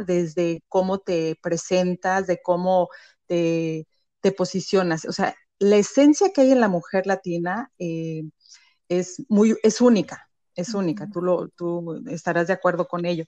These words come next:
Speaker 1: Entonces, el, el, cómo el acercamiento que hay con la mujer latina tiene que ser más de, ah,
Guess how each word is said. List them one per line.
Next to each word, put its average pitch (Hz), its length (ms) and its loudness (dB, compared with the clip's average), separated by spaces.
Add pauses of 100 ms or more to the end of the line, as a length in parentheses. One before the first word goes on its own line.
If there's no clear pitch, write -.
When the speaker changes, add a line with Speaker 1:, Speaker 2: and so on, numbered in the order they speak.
(640)
Speaker 1:
Entonces, 220 560 2 (300)
el, 202 320 4
el, 202 400 2 (180)
cómo 233 440 4 (180)
el 202 120 4
acercamiento 214 1080 2
que 185 120 0
hay 180 180 0
con 196 180 -6
la 180 120 -2
mujer 165 300 -6
latina 180 360 -4
tiene 185 260 -6
que 185 120 -6
ser 180 300 -2
más 170 400 -2
de, 175 440 -2 (840)
ah, 190 600 2